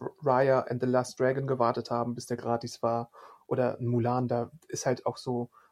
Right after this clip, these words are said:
weiß ich nicht, manche sind da halt so ein bisschen, dass sie warten, obwohl, ähm, jetzt das P V O D wahrscheinlich nicht viel teurer ist als ein Besuch in einem Premium-Kino. Ich erinnere mich immer wieder daran, dass ich das, äh,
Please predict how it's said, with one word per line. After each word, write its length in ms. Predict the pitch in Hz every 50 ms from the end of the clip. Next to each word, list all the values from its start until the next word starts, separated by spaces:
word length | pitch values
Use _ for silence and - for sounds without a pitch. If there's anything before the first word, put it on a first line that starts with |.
| _ -
weiß 160 | 127 120 117
ich 100 | 120 -
nicht, 240 | 127 117 - - - _ _ _ _
manche 260 | - 135 135 - 160 127
sind 180 | 131 147 160
da 60 | 156
halt 140 | 127 127 127
so 120 | - 139 131
ein 120 | 131 123
bisschen, 280 | 127 123 - 143 131 123
dass 140 | 123 117
sie 280 | - 131 123 117 - - -
warten, 400 | - - - 110 123 135 - -
obwohl, 380 | 117 - - 127 127 127 127 - - - - - - - - - -
ähm, 340 | 135 127 127 127 127 123 -
jetzt 220 | 131 127 123 -
das 100 | 123 -
P 180 | - - 156 139
V 180 | 139 139 139
O 40 | 135
D 180 | 127 131 131 127
wahrscheinlich 380 | 131 131 - - 127 131 -
nicht 200 | - 131 127 -
viel 160 | - - 131 127
teurer 340 | - - 127 131 127 123
ist 120 | 120 - -
als 280 | - 123 123 - -
ein 160 | 135 127 123 123
Besuch 260 | 123 127 131 120 131
in 80 | 123
einem 80 | 120 117
Premium-Kino. 680 | - - 147 135 131 123 120 117 - - 123 113 104 -
Ich 140 | - -
erinnere 200 | - 123 127 127
mich 200 | 127 127 127 -
immer 300 | - 156 156 151 143 135
wieder 300 | 131 131 131 127 123 123 - - - - - _ _
daran, 300 | - 123 123 123 127 123
dass 160 | 127 123 -
ich 160 | - 123 - -
das, 240 | 123 117 - - - - -
äh, 200 | 131 123 117